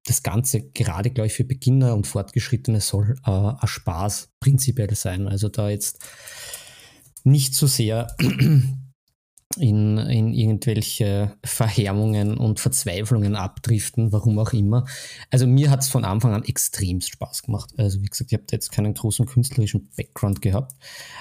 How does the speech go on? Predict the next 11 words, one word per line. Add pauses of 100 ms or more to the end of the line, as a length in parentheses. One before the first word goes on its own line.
aber
mir
hat
das
schon (500)
sehr,
sehr
getaugt,
einfach
auf
diese